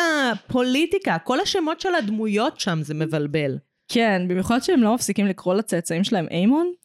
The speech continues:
Speaker 1: אייגון.
Speaker 2: אייגון? יש גם איימון. אבל אייגון
Speaker 1: יש איימונד אחד, אבל יש שני אייגון.
Speaker 2: כן, שלושה טכנית, כי אגב
Speaker 1: שלושה, נכון. יש
Speaker 2: כי
Speaker 1: את אייגון של שיר ו-, של אש וקרח.
Speaker 2: ה-, זה שהקים את הבית שלהם,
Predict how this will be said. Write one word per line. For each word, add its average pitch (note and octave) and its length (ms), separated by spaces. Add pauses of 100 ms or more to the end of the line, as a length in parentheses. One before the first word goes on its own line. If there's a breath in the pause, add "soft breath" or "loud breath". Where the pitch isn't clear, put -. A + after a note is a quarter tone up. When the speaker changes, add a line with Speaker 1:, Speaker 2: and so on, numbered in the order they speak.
(120)
Speaker 1:
אייגון. E3+ 360 (200)
Speaker 2:
אייגון? D4+ 420 (500)
יש - 60
גם F3+ 140
איימון. E3 300 (320 loud breath)
אבל F#3+ 180 (100)
אייגון A3+ 340
Speaker 1:
יש A#3 160
איימונד G#3 440
אחד, F3 340 (160)
אבל E3+ 200
יש F3+ 180
שני F3 140
אייגון. C#3+ 460 (560)
Speaker 2:
כן, F#3+ 340
שלושה F#3 400
טכנית, E3 340
כי F3 120
אגב E3 100
Speaker 1:
שלושה, F3 380
נכון. D#3 320
יש D#3+ 120
Speaker 2:
כי - 80
Speaker 1:
את F3+ 100
אייגון F3+ 360
של D#3 260
שיר D#3+ 280
ו-, D#3 60 (340)
של D3 360
אש D3+ 160
וקרח. C#3 400 (240)
Speaker 2:
ה-, E3 640 (300)
זה F3+ 160
שהקים C4 400
את A#3 100
הבית D#3 280
שלהם, D3 340